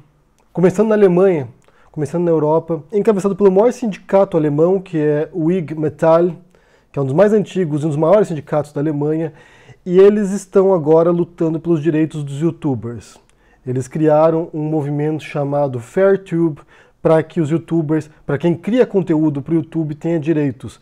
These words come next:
tenha algum tipo de defesa. Porque vocês já ouviram a gente falando aqui incontáveis vezes sobre as políticas que sempre estão mudando do YouTube, como a gente não sabe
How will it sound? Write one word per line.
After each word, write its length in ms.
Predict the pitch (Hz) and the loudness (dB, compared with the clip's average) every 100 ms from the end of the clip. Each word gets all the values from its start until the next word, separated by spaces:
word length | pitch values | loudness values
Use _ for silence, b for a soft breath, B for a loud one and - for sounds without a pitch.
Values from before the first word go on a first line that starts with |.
| - | -2
tenha 140 | 190 | 2
algum 220 | 196 202 202 | 2 2 -2
tipo 240 | 226 196 | -4 -4
de 80 | 190 | 0
defesa. 720 | 190 - 196 160 123 107 110 - - | 0 0 2 2 2 -4 -12 -16 -6
Porque 160 | 190 | 0
vocês 280 | 247 269 269 | 2 2 4
já 80 | 277 | 4
ouviram 260 | 262 196 226 | 4 4 2
a 20 | |
gente 160 | 160 | 0
falando 360 | - 151 147 131 | 0 2 2 2
aqui 440 | 127 - 151 143 b b | -2 -2 -2 -2 b b
incontáveis 800 | 180 175 185 165 - 185 180 147 117 | 0 2 4 2 4 6 6 2 0
vezes 480 | 147 156 127 113 b b | 0 0 -2 -8 b b
sobre 380 | - - 175 160 | -8 -2 2 2
as 80 | - | 0
políticas 560 | - 175 190 - 180 | 2 2 0 -4 -8
que 120 | - | -6
sempre 300 | 175 254 254 | -6 -4 -4
estão 140 | - 240 | -2 -2
mudando 480 | 214 143 190 196 143 | 0 4 4 4 0
do 80 | |
YouTube, 400 | 135 117 190 165 | -4 -4 -4 -2
como 160 | 156 190 | -2 -2
a 20 | |
gente 100 | 202 | -2
não 120 | 214 | -2
sabe 500 | 202 - 214 180 175 | -2 0 0 0 -2